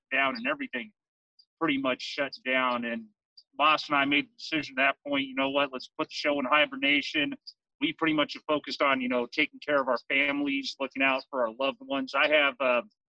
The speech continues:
I have obviously an, an elderly father who has a lot of health problems, and he's in that susceptible group that could possibly catch the virus. My mother-in-law's in her seventies, has suffered, you know, stroke and had,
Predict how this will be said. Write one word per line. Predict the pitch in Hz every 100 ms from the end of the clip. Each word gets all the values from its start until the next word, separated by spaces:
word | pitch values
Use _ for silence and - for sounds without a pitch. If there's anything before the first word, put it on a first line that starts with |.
| - - _ _ _ _ -
I | 143
have | 165 147 156
obviously | 156 143 - 147
an, | 139
an | 127 143
elderly | 151 147 143 131 -
father | 147 143 143 131
who | 135
has | 135 131
a | 131
lot | 139
of | 131 -
health | 143 135 -
problems, | 143 262 135 127 113
and | 110
he's | 131 135
in | 131
that | 131 127
susceptible | - - 135 - 123 131 -
group | 139 -
that | 123
could | -
possibly | 139 123 - 127 -
catch | 139 -
the | - 127
virus. | 127 127 -
My | 113
mother-in-law's | 117 131 135 127 131 131 131 - - _ _ _ - _
in | 135
her | 127 156
seventies, | 135 - 151 143 139 139 127
has | - -
suffered, | 143 - 120 110 -
you | 120
know, | 104 -
stroke | - - - 143 135
and | 127
had, | 127 127